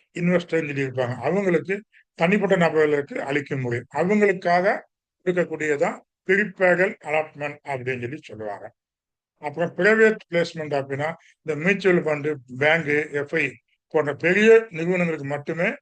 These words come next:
நேரடியாக வழங்கக்கூடியது தான் பிரைவேட் பிளேஸ்மெண்ட், பிரைவேட் இஷ்யூஸ் அப்படின்னு சொல்லி சொல்லுவாங்க. ரைட் இஷ்யூனா, ஏற்கனவே செகண்டரி மார்க்கெட் லிஸ்ட் ஆகிருக்கிற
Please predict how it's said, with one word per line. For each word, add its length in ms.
நேரடியாக 880
வழங்கக்கூடியது 760
தான் 120
பிரைவேட் 400
பிளேஸ்மெண்ட், 520
பிரைவேட் 340
இஷ்யூஸ் 480
அப்படின்னு 300
சொல்லி 200
சொல்லுவாங்க. 300
ரைட் 300
இஷ்யூனா, 380
ஏற்கனவே 500
செகண்டரி 380
மார்க்கெட் 340
லிஸ்ட் 240
ஆகிருக்கிற 300